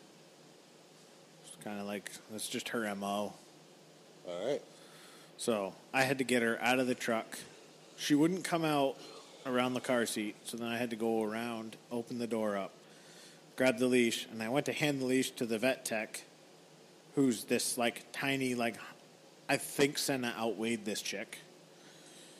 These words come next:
Speaker 1: And Senna just stopped, and the lady just was like,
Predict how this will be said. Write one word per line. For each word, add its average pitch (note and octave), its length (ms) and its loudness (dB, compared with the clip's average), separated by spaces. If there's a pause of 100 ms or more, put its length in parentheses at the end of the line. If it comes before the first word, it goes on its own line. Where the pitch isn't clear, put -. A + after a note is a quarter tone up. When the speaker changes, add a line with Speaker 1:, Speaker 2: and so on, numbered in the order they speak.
(320)
Speaker 1:
And B2 400 4
Senna A#2+ 400 2
just A2+ 260 0
stopped, - 600 2 (100)
and C3 140 -4
the B2 40 2
lady A#2+ 300 2
just A#2 280 -4
was B2+ 140 -2
like, A#2 260 0